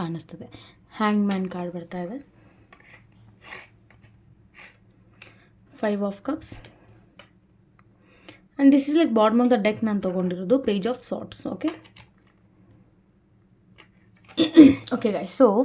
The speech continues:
ಆ, according to cards, ಈ ಪರ್ಸನ್ definitely ನಿಮ್ಗೆ ತುಂಬ ಪ್ರೀತಿ ಮಾಡ್ತಾ ಇದ್ದಾರೆ. ಯಾಕಪ್ಪ ಅಂದ್ರೆ ನನ್ಗೆ ಇವೆಲ್ಲ ಕಾರ್ಡ್ಸಲ್ಲಿ ಒಂದು ಮೇಜರ್ ಪಾಸಿಟಿವ್ ಕಾರ್ಡ್ಸ್ ನನಗೆ ಸಿಕ್ಕಿರೋದು ಇದು ಮಾತ್ರ. ಓಕೆ? So,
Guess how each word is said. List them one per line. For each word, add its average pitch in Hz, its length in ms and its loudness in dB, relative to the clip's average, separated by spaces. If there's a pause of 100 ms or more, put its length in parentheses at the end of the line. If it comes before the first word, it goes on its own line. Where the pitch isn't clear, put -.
(920)
ಆ, 233 340 2
according 339 440 4
to 339 60 4
cards, 262 680 0
ಈ 269 80 4
ಪರ್ಸನ್ 254 540 0
definitely 220 520 -4
ನಿಮ್ಗೆ 196 240 -4
ತುಂಬ 185 260 -4
ಪ್ರೀತಿ 208 380 -4
ಮಾಡ್ತಾ 175 400 -6
ಇದ್ದಾರೆ. 180 320 -4
ಯಾಕಪ್ಪ 220 520 -4
ಅಂದ್ರೆ 196 340 -4
ನನ್ಗೆ 180 340 -2
ಇವೆಲ್ಲ 190 500 -2 (100)
ಕಾರ್ಡ್ಸಲ್ಲಿ 190 760 -2 (340)
ಒಂದು 190 220 -2
ಮೇಜರ್ 247 640 2
ಪಾಸಿಟಿವ್ 226 560 -2
ಕಾರ್ಡ್ಸ್ 185 480 -10
ನನಗೆ 180 240 -8
ಸಿಕ್ಕಿರೋದು 180 720 -6
ಇದು 180 180 -8
ಮಾತ್ರ. 165 360 -12 (320)
ಓಕೆ? - 480 -8 (200)
So, 202 80 0